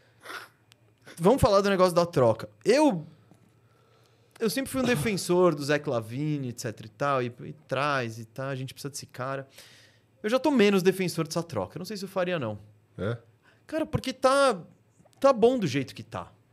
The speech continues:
Speaker 1: Não, não, não é
Speaker 2: Não
Speaker 1: que tá
Speaker 2: precisa ter
Speaker 1: tendo a
Speaker 2: pressa.
Speaker 1: necessidade. É. E aquela coisa,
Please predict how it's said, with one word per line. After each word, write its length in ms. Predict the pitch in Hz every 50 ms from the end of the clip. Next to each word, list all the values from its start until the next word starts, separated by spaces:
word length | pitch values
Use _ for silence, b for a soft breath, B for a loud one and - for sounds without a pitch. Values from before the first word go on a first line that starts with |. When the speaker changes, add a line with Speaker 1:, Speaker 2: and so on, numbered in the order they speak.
| _ -
Speaker 1:
Não, 160 | 120 135 156
não, 240 | 160 175 185 196 196
não 200 | 208 214 220 220
é 40 |
Speaker 2:
Não 100 | 220 226 240 -
Speaker 1:
que 80 | -
tá 100 | - 262
Speaker 2:
precisa 20 | -
ter 120 | - - 240
Speaker 1:
tendo 140 | 233 220 -
a 40 |
Speaker 2:
pressa. 80 | 160 151
Speaker 1:
necessidade. 500 | - - - 180 165 - - 185 - 226
É. 200 | 240 240 220 170 - - - b b b b b b b b b b b
E 120 | - 190 196
aquela 240 | 190 208 233 262 262
coisa, 500 | - 226 190 170 151 117 117 104 87